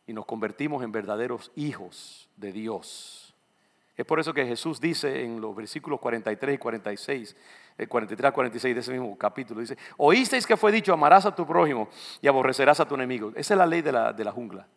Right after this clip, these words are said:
esa es la ley en cualquier medida, como se use. Pero yo os digo, amad a vuestros enemigos, bendecid a los que os maldicen, haced bien a los que os aborrecen,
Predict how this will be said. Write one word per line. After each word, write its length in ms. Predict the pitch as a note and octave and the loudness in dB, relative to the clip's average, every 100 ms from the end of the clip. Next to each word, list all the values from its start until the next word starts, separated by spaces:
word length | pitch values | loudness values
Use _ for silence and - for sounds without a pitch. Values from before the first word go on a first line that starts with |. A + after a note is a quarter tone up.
| - | -14
esa 160 | - | -2
es 0 | |
la 100 | C3 | 2
ley 300 | B2 C3+ A#2+ - - C3+ | 2 0 -4 -10 -12 -8
en 100 | B2 | -2
cualquier 300 | B2 F3 F3 | 2 2 4
medida, 440 | D#3 D#3 D3 G2 | 4 2 2 -2
como 200 | - A#2 | -6 -10
se 120 | - | -8
use. 300 | C3 C3 G2+ - - - | -8 -6 -10 -12 -8 2
Pero 140 | D#3+ | 4
yo 140 | D#3 | 6
os 80 | A3+ | 6
digo, 260 | A#3 A3 F#3+ | 6 10 12
amad 360 | E3+ F3+ C4 | 12 10 8
a 40 | C4 | 6
vuestros 360 | G#3 F#3+ F3 | 2 0 0
enemigos, 520 | D#3 C3+ B2 G2+ G2+ - - - | 0 -2 -4 -6 -12 -16 -20 4
bendecid 520 | F3+ F#3+ F#3 - C4 | 6 8 6 4 6
a 80 | C4+ | 6
los 120 | A#3 | 6
que 100 | - | 4
os 60 | F3 | 6
maldicen, 520 | D#3+ D3 C#3 C3 B2+ | 6 6 0 0 2
haced 300 | D3 A#3+ G3+ | 6 6 4
bien 240 | - C#4 | 4 4
a 20 | B3+ | 4
los 120 | A3 | 2
que 80 | F#3 | 2
os 100 | F3 | 4
aborrecen, 500 | D#3 C#3+ C3+ C3+ | 4 4 2 0